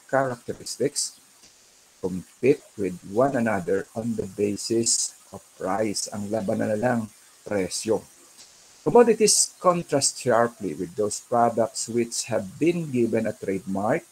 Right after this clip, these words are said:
or branded in order to communicate their marketable difference. So you will find itong mga products na ito, wala pa silang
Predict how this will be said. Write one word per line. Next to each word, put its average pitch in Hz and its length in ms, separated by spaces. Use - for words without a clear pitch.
or 110 80
branded 98 640
in 120 160
order 156 240
to 165 160
communicate 143 720
their 107 160
marketable 92 880
difference. - 720
So 156 160
you 202 80
will 190 160
find 107 480
itong 117 320
mga 104 240
products 117 480
na 78 80
ito, 95 320
wala 98 240
pa - 80
silang 117 640